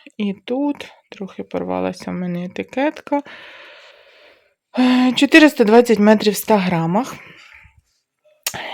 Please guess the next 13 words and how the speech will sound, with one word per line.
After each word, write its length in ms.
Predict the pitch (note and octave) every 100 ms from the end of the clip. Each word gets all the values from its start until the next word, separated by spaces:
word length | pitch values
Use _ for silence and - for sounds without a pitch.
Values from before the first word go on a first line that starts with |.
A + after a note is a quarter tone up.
| -
І 160 | B3+ C4+
ось 280 | - A#3 A#3
така 340 | A#3 A3 G3
пряжа. 460 | F3 E3 E3 E3 F3
Це 260 | - A3
Alize 200 | G#3 G3
Superwash 720 | G3 F#3+ - F#3+ F#3 - C#4 -
Comfort 540 | F3+ - - - -
Socks, 260 | E4 E4+ - -
колір, 540 | - A3 A3+ F#3+ F#3 E3+ - _ _ _ _ _ _ _ _ _ _ _ _ _ _ _
м, 360 | G3 F#3+ F#3+ F#3+
п'ятдесят 500 | G#3+ G3+ - G#3+ -
п'ятий. 760 | A3 B3+ D#4+ E4 C#4+ C#4+ C#4+